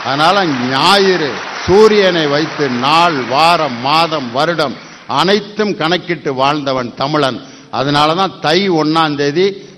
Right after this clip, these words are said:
தமிழனுக்கு புத்தாண்டு. இனிமேல் தை ஒண்ணாம் தேதி தான் நம்ம எல்லாரும் புத்தாண்டு வாழ்த்துக்களை தெரிவிப்பதன் மூலம்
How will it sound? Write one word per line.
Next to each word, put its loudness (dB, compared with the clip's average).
தமிழனுக்கு 0
புத்தாண்டு. -2
இனிமேல் 0
தை 2
ஒண்ணாம் 2
தேதி 0
தான் 0
நம்ம -2
எல்லாரும் 2
புத்தாண்டு 0
வாழ்த்துக்களை 0
தெரிவிப்பதன் 2
மூலம் 4